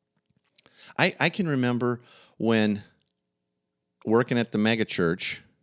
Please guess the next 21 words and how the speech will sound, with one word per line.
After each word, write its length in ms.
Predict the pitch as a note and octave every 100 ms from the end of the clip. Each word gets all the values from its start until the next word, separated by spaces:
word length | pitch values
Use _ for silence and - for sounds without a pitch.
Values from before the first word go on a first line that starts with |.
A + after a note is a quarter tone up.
| _
about 140 | G#2 G2
years 280 | F#2 G2 G2+
back, 480 | - D#2+ E2 - - - - - _
that 300 | F#2 G2 A2
we 100 | A2+
were 80 | A2+
so 340 | - - G#3
busy 280 | G#3+ E3+ A#2
with 140 | A2+ -
the 80 |
programming 580 | - C#3 B2 F#2+ D#2+ D#2+
and 100 | E2+
so 520 | - - F#3+ G3+ G3+ -
tied 300 | - D#3 D3+
up 180 | C#3+ C3+
on 220 | B2 C3
campus 540 | B2 - C3+ C3 G2 -
with 160 | E2+ _
all 200 | G2 A#2
the 120 | A#2+
stuff 420 | G#2 - D2 C#2